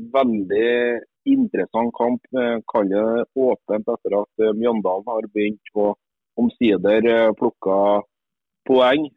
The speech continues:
Slår, eh, Raufoss overbevisende tre null på, på Nedre Eiker, eh, sist deres, eh, første hjemmeseier, eh, for øvrig i, i, i sesongen. Viktig for Nikol å, å få inn godfølelsen, eh,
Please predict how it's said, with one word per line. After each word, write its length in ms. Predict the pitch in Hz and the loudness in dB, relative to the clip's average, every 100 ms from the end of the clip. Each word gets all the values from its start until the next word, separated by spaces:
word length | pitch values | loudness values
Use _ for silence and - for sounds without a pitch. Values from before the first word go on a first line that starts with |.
| - | -20
Slår, 380 | - 110 117 120 | -8 -6 -4 -2
eh, 300 | 131 123 117 | -2 0 -2
Raufoss 360 | 127 104 101 107 | -4 -6 -10 -10
overbevisende 600 | 107 90 90 - 110 104 | -8 -8 -12 -14 -14 -4
tre 200 | 107 101 | -2 0
null 280 | 101 98 | -2 -4
på, 260 | 95 101 95 | -4 -2 -2
på 140 | - | -2
Nedre 360 | 107 98 95 101 | -2 0 0 0
Eiker, 400 | 95 - 87 92 | -2 -4 -2 -2
eh, 280 | 98 98 98 - _ _ _ - | 0 -2 -2 -8 _ _ _ -4
sist 200 | 104 120 | 0 2
deres, 400 | 107 101 95 98 - | 2 2 -2 -6 -6
eh, 140 | - 104 - | -2 -2 -2
første 260 | 113 - | -6 -2
hjemmeseier, 760 | 95 104 95 - 85 85 92 92 | 0 0 -2 -4 -4 -4 -4 0
eh, 140 | 101 98 | 0 0
for 140 | 107 | 0
øvrig 340 | 104 90 90 | 0 0 0
i, 240 | 92 95 92 _ _ _ _ _ _ | -2 -2 -4 _ _ _ _ _ _
i, 140 | 107 107 104 110 | 2 2 4 2
i 40 | 107 | 2
sesongen. 580 | 117 110 104 95 104 107 | 0 0 0 0 0 -2
Viktig 420 | 110 - - 95 | -4 -8 -4 -2
for 180 | 107 107 | 0 0
Nikol 480 | 104 101 - 95 101 | 0 -2 -4 -2 2
å, 100 | 101 98 | 2 0
å 60 | 98 | -2
få 320 | 107 104 92 | 0 0 0
inn 120 | 90 | -2
godfølelsen, 840 | 98 101 92 87 80 - - 98 98 | -2 -2 -2 -6 -8 -14 -8 -4 0
eh, 160 | 98 | -2